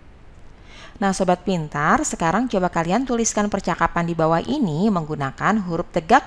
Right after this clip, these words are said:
bersambung. Di sini terdapat percakapan antara Lani dan Udin.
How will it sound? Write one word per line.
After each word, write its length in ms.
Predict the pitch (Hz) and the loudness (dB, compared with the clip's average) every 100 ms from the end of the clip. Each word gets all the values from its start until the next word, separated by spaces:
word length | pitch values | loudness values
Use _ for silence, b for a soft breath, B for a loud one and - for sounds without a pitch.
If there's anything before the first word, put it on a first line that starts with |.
| 208 | 0
bersambung. 800 | 180 180 151 147 143 139 123 - - - - B B | -2 -2 -2 -2 -4 -4 -4 -12 -18 -20 -20 B B
Di 160 | B 190 | B -6
sini 420 | - 277 202 175 226 | -2 0 2 2 0
terdapat 640 | 165 156 135 - 175 254 | -2 -2 -2 2 2 2
percakapan 720 | - 180 170 - 143 - 190 247 | -2 -2 -2 -2 -6 2 2 2
antara 380 | 175 165 156 | 0 0 2
Lani 480 | 151 143 139 139 196 | 2 0 -2 0 2
dan 160 | 233 208 | 4 2
Udin. 600 | - 320 269 254 254 247 | 2 0 2 0 2 0